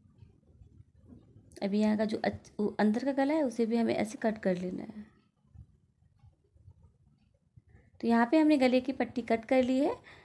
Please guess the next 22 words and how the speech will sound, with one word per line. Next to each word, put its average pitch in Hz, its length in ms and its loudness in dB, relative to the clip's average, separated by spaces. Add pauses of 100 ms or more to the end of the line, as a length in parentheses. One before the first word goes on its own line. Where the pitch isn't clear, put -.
(220)
अभी 233 220 2
इसे 262 180 0
हमें 269 240 4
अपने - 1600 -12
अस्तर 247 320 2
के 269 100 -2
ऊपर 269 120 -4
चिपका 233 380 2
देना 269 200 2
है। 311 100 0
तो 285 120 -4
बीच 233 220 -2
से 285 140 0
हमें 262 160 4
निशान 226 380 0
बनाना 269 320 2
है 339 160 -2 (2250)
और 208 100 4
यहाँ 226 280 4
से 269 160 6
रखना 247 240 2
है 330 160 0